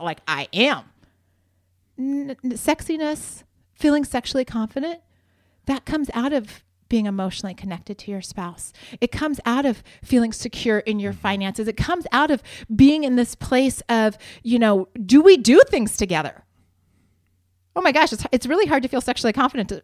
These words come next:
Speaker 1: with somebody that you consider to be a stranger, right? If you aren't spending time with your spouse. And so we get into this and we start looking at going,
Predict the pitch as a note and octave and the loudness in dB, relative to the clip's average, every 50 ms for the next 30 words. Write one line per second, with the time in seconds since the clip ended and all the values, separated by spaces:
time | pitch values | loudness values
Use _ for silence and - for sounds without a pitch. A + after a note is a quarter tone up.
0 | _ A#3 A3 A3 - C4 A#3+ A#3+ A3 A3 - G#3+ G#3 - B3 - A#3 A3 G#3+ G3 | _ -2 -2 -2 0 0 0 0 -2 -2 -4 -4 -4 -4 -4 -2 -2 -2 -2 -2
1 | F#3 F#3 E3 - - G#3 G#3+ A3+ F#3 - - _ _ _ _ _ _ _ _ _ | -4 -4 -4 -4 -2 -2 -2 -2 -4 -6 -12 _ _ _ _ _ _ _ _ _
2 | _ _ _ _ _ _ _ _ - G3+ G#3+ G3+ G#3 A3 A3+ A3 - A3 G#3+ G#3 | _ _ _ _ _ _ _ _ 4 4 4 4 4 4 4 4 4 2 0 0
3 | - - - - A3+ G3+ G3+ F#3+ F#3+ F#3+ - - - A3 G3 F#3+ F3+ F#3+ - - | 0 -6 -8 -6 -4 -4 -4 -4 -6 -8 -12 -12 -10 -8 -6 -6 -6 -8 -10 -14
4 | - _ _ - A3 G3+ G3+ G3+ F3+ F#3 - - - G#3 F#3+ F#3 F#3+ - A3+ G#3+ | -20 _ _ -2 -2 -2 0 -2 -4 -4 -6 -4 0 2 2 2 2 0 -2 -2
5 | - - C4 A3+ G#3 - - - - - - _ _ _ _ _ _ _ _ _ | 4 4 4 4 4 -2 -8 -12 -12 -12 -12 _ _ _ _ _ _ _ _ _
6 | _ - - A#3+ A#3+ G#3 C4 C4 C4+ C4 B3+ A#3+ A#3+ - B3 A3+ G#3+ - - C4+ | _ 0 2 4 6 6 6 6 6 6 6 6 6 6 6 6 4 4 2 0
7 | A#3+ - A#3+ B3 - A#3+ A3+ G#3+ G3+ G#3 F#3+ - - | 0 2 0 2 2 2 -2 -2 -4 -8 -10 -12 -16